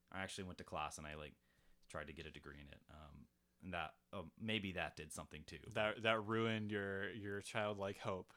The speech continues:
Speaker 1: My childlike
Speaker 2: of,
Speaker 1: hope
Speaker 2: uh,
Speaker 1: of light
Speaker 2: for
Speaker 1: rail. I'm not,
Speaker 2: trains.
Speaker 1: I'm not worried about it. It's fine. Um, uh, what's interesting though is that they're like, "This isn't," they're like, you know, This isn't just a, um,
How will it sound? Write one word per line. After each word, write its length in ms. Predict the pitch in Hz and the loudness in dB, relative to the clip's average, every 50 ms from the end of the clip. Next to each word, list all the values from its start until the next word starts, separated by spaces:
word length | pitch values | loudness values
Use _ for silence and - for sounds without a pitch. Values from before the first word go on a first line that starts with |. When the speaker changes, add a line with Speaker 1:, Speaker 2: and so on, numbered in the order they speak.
| - - - | -20 -14 -8
Speaker 1:
My 160 | 104 98 101 | -4 -4 -4
childlike 460 | 98 - 123 107 107 104 98 95 95 | 0 2 2 2 4 2 2 0 0
Speaker 2:
of, 40 | 95 | 2
Speaker 1:
hope 140 | 95 92 92 | 0 0 -2
Speaker 2:
uh, 40 | 92 | -2
Speaker 1:
of 80 | 87 | -2
light 100 | 92 90 | -2 0
Speaker 2:
for 180 | 104 90 - - | 0 0 2 2
Speaker 1:
rail. 60 | 151 175 | 2 4
I'm 40 | |
not, 160 | 165 127 104 85 | 4 4 2 2
Speaker 2:
trains. 80 | - - - | -2 -6 -8
Speaker 1:
I'm 80 | 131 113 | -6 -6
not 100 | 87 - - | -6 -8 -12
worried 140 | - - - 67 | -16 -18 -18 -20
about 180 | - - - 104 | -14 -10 -8 -8
it. 60 | 113 | -6
It's 220 | 113 - - - - _ - - | -6 -6 -6 -8 -8 _ -14 -12
fine. 200 | - 78 76 71 - - - - _ _ _ | -10 -10 -10 -12 -16 -20 -20 -20 _ _ _
Um, 640 | - 113 117 117 117 117 117 113 113 113 110 104 - - _ _ _ _ _ _ _ _ _ _ _ _ - - - - - - - | 0 2 4 4 4 4 4 2 2 0 -2 -4 -6 -10 _ _ _ _ _ _ _ _ _ _ _ _ -20 -20 -20 -20 -12 -4 0
uh, 300 | 113 117 120 123 120 120 - - | 2 4 4 4 4 2 0 0
what's 220 | 135 143 151 - 185 | 0 0 0 2 0
interesting 380 | 202 - - 233 - 220 185 | -2 0 -2 -2 0 0 2
though 200 | 156 147 139 135 | 6 6 8 8
is 80 | 131 120 | 8 6
that 140 | 127 - - | 4 2 4
they're 120 | 127 123 | 2 4
like, 220 | 117 113 107 101 | 4 4 4 4
"This 160 | 131 139 - - | 2 0 2 0
isn't," 420 | 139 123 131 123 113 - - 85 | 0 2 2 0 0 -2 -4 -2
they're 100 | 117 113 | 0 2
like, 260 | 113 107 104 107 - | 2 2 2 0 0
you 60 | 113 | -2
know, 140 | 104 95 90 | -2 0 0
This 220 | 92 107 120 - 127 | -2 -2 -2 -2 -2
isn't 220 | 110 110 107 95 | -2 -2 -4 -2
just 420 | - - 101 98 98 - - - - | 0 0 2 2 0 -2 -4 -6 -4
a, 640 | 92 92 90 90 87 87 85 85 85 85 85 82 80 - _ - _ _ _ _ _ _ _ | -2 -2 0 0 2 2 2 2 2 0 0 -2 -4 -6 _ -20 _ _ _ _ _ _ _
um, 640 | - 76 73 73 69 65 60 57 62 60 62 60 53 | -8 -8 -8 -8 -10 -12 -12 -14 -14 -16 -16 -18 -18